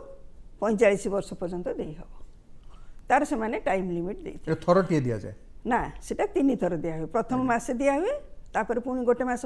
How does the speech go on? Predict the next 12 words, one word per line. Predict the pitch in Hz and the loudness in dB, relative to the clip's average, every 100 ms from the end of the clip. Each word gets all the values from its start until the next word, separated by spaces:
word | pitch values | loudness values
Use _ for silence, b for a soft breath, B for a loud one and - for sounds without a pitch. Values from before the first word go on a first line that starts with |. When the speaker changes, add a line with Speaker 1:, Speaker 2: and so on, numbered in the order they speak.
| 233 | 0
Speaker 1:
ପରେ | 240 240 | 2 4
ଦିଆ | 269 294 | 4 4
ହୁଏ, | 359 480 - b b b | 4 -2 -6 b b b
ପୁଣି | 220 285 - | -4 -4 -2
ଛଅ | 196 | -2
ମାସ | 180 175 - | 0 -4 -6
ପରେ | - 277 | -8 -6
ଦିଆହୁଏ। | 392 151 - - - b b b b b b | -6 -8 -12 -18 -16 b b b b b b
କିନ୍ତୁ | - 285 381 | -2 -2 0
ସବୁଠୁ | 277 226 381 427 370 | 2 6 8 8 8
ଭଲ | 294 247 | 8 8
ହେଉଛି, | 196 170 - | 6 2 0